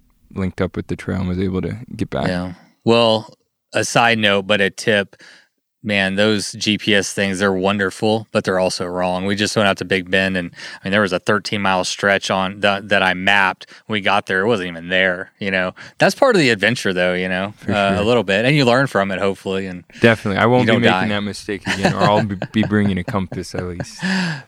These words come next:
Speaker 2: So I'm curious how you feel now sitting here, being in this place. What's it like to experience it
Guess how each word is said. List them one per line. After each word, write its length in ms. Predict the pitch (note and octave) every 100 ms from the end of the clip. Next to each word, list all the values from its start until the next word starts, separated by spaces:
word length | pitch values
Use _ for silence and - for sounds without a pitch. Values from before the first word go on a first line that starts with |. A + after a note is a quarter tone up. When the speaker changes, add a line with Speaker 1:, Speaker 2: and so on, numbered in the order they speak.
| - -
Speaker 2:
So 200 | - F#3
I'm 140 | E3+
curious 580 | - E3+ F#3+ D#3 A#2 - -
how 160 | B2
you 220 | C3 B2 A#2+
feel 420 | - A#2+ A2+ G#2
now 400 | G#2 G2+ G2+ G2+
sitting 400 | - A2 G2+ F#2+
here, 320 | G#2+ G2+ G2+
being 240 | F#2 G#2
in 140 | G2+ G2
this 180 | F#2 -
place. 600 | - G2 F#2+ F#2 - - - - _ _ -
What's 320 | A2+ C3+ E3+
it 80 | A#2+
like 280 | G2+ A2 -
to 120 | G#2
experience 720 | F#2 - G#2+ G2+ G#2 F#2+ -
it 300 | G#2+ G2+ G#2+